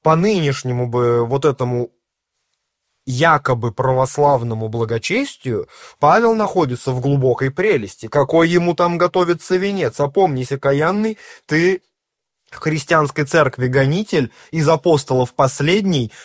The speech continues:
в круг двенадцати не входишь, ты вообще про что речь ведёшь? А нужно заметить, что не только для Павла, но и для его аудитории это был нормальный разговор. Если вы хоть как-то пребываете в этом общении,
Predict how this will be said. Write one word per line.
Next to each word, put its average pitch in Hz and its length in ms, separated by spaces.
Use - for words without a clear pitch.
в - 100
круг 165 260
двенадцати 147 540
не 139 140
входишь, 185 360
ты 143 120
вообще 139 220
про 151 160
что - 180
речь 180 220
ведёшь? 98 460
А 139 120
нужно 175 320
заметить, 208 400
что 143 120
не 135 80
только 214 260
для 208 160
Павла, 120 380
но 127 120
и 135 60
для 147 160
его 165 200
аудитории 185 600
это 127 180
был 175 180
нормальный 131 560
разговор. 151 540
Если 135 420
вы 123 360
хоть - 340
как-то 127 500
пребываете 139 1160
в 139 120
этом 156 300
общении, 143 680